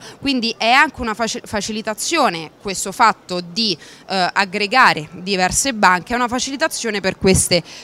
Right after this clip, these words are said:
terze parti fintech che si affacciano sul mercato per offrire servizi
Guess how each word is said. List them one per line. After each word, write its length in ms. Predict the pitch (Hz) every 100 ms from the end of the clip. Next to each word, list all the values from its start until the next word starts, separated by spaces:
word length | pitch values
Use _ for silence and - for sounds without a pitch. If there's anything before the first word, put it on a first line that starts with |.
| -
terze 320 | 190 165 208
parti 340 | 190 185 - 277
fintech 640 | 214 170 180 202 - 202
che 140 | 220
si 160 | 208 262
affacciano 840 | 254 - 196 - - 190 190 190
sul 240 | - 202
mercato 480 | 190 214 - 190 202
per 140 | 185 180
offrire 340 | 160 175 175
servizi 640 | 190 175 165 185 - 220